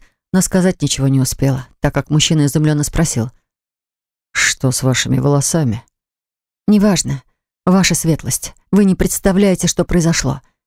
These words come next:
Я смогла добыть лунную призму. Не спрашивайте подробностей, сейчас некогда. Просто знайте, что сейчас она у матери-настоятельницы. Вы обязаны доставить её Лейерду немедленно". Из моих сбивчивых объяснений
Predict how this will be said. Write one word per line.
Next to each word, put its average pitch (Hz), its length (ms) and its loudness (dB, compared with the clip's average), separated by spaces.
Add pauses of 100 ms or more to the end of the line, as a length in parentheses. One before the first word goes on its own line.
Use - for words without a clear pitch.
(120)
Я 175 220 4
смогла 170 400 0
добыть 175 360 2
лунную 185 380 2
призму. 190 400 0 (480)
Не - 60 4
спрашивайте - 400 0
подробностей, 131 560 -2
сейчас - 280 0
некогда. 131 360 -2
Просто 185 340 0
знайте, 143 340 0
что - 200 -2
сейчас - 260 0
она 151 180 2
у 156 60 2
матери-настоятельницы. 160 1120 0 (400)
Вы 180 100 6
обязаны 175 440 2
доставить 175 520 0
её 185 160 4
Лейерду 180 360 2
немедленно". 196 580 2 (1000)
Из 160 140 0
моих 175 280 2
сбивчивых 160 560 -2
объяснений 160 760 2